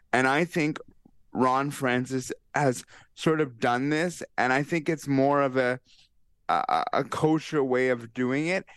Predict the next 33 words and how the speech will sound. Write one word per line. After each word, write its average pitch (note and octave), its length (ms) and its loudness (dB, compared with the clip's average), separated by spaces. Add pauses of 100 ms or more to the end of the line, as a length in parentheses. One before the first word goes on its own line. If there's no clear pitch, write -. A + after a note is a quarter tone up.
(560)
I, C3+ 240 2
I D3 40 0
still F#3 760 -2
struggle D#3 640 -2
seeing D3+ 360 -4
those D3 220 0
two D#3+ 240 -2
teams, C#3+ 500 0 (320)
not G#3+ 140 2
so A#3+ 120 2
much G#3 200 0
Vegas C#3+ 460 0
now A#2+ 360 2
because B2 380 -2
it's A#2+ 180 -10
a, C3 100 2
they, B2 200 2
they've C3 320 -2
been C#3 140 0
in C#3+ 120 0
the C3+ 80 0
league C3 240 0
for C3 140 0
a A#2+ 60 0
bit, A2+ 380 0 (500)
but D3+ 180 0 (100)
I C#3+ 120 2
struggle D#3+ 520 -4
seeing D3+ 360 -6
those C3+ 260 0
two - 180 -6
expansion C3+ 680 -2
teams D3 400 0